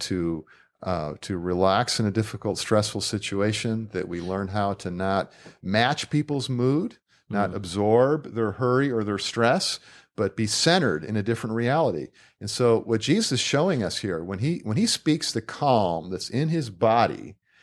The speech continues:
Speaker 1: into the storm, and then it gets into his disciples, you see, he is showing us that we are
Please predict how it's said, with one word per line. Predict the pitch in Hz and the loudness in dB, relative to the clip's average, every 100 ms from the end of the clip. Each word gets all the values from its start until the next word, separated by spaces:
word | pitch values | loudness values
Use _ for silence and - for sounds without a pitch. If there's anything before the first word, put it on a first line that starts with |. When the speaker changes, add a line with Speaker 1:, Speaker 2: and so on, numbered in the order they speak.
| _ - | _ -4
Speaker 1:
into | 147 160 | 2 4
the | 160 | 4
storm, | 151 - 160 131 87 58 107 - _ _ _ _ _ | 4 2 4 4 2 -4 -10 -14 _ _ _ _ _
and | - 107 | -4 2
then | 127 170 | 4 4
it | 151 | 2
gets | 139 - | 0 -2
into | 139 127 | 0 2
his | 120 - | 0 -2
disciples, | 110 - 131 135 - - - _ | -4 0 0 0 -8 -12 -16 _
you | - | -16
see, | - 98 92 _ - _ | -8 -6 -6 _ -20 _
he | - 151 | 0 2
is | 139 | 4
showing | - 151 175 151 110 | 4 4 4 2 2
us | 95 - | 2 0
that | 110 101 | -4 -2
we | 120 | 2
are | 113 95 | 4 2